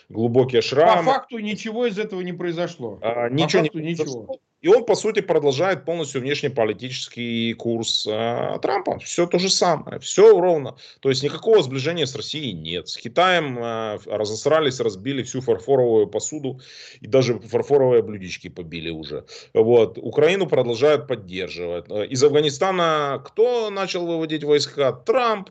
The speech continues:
Speaker 1: Байден только продолжил этот курс. Просто, ну вот он сделал, э,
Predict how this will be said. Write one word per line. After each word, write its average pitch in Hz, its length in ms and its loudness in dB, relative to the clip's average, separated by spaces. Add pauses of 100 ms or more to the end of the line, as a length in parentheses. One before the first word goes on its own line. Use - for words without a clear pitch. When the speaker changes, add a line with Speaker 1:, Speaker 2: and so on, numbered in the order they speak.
(120)
Speaker 1:
Байден 180 560 2
только 190 220 -2
продолжил 180 720 2
этот 139 180 -4
курс. 135 300 -10
Просто, 131 480 -2
ну 143 140 -2
вот 143 180 2
он 135 100 0
сделал, 139 560 2 (360)
э, 123 440 4